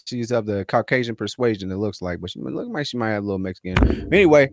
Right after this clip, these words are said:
she admitted on, on air, on a podcast, it's recorded. Everybody in the world will be able to look this up whenever they want to. She went on there and she said that her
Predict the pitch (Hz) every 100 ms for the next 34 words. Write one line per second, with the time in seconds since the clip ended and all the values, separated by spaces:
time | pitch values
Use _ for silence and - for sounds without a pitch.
0 | - - 320 196 147 - 127 - 127 127
1 | 120 156 180 - 151 131 131 147 160 156
2 | 143 139 135 131 127 123 - 123 - 196
3 | 175 - 151 165 165 156 151 143 147 143
4 | 135 123 120 139 139 127 143 147 143 -
5 | 131 - 98 - 151 151 135 120 - 113
6 | - 214 185 165 156 143 139 147 - 131
7 | 123 113 113 113 101